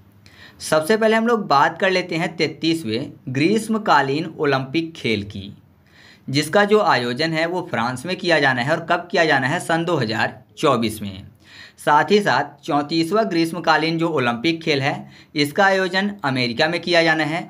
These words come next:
और आपको पता है जो ओलंपिक खेल है इनका आयोजन हर चार साल में किया जाता है, तो चौबीस चार अट्ठाईस यानी सन दो हज़ार अट्ठाईस में चौंतीसवें ग्रीष्मकालीन ओलंपिक का आयोजन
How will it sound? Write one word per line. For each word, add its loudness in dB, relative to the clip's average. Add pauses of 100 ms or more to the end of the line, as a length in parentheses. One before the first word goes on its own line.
और 0
आपको 0
पता -2
है -2
जो -4
ओलंपिक -2
खेल 0
है -2 (280)
इनका 2
आयोजन 2 (120)
हर 2
चार 2
साल 2
में -4
किया 2
जाता 0
है, -4 (260)
तो -6
चौबीस -2
चार 2
अट्ठाईस 0
यानी -4
सन -4
दो -2
हज़ार 4
अट्ठाईस -4
में -8
चौंतीसवें -4
ग्रीष्मकालीन 0
ओलंपिक -2
का 0
आयोजन 0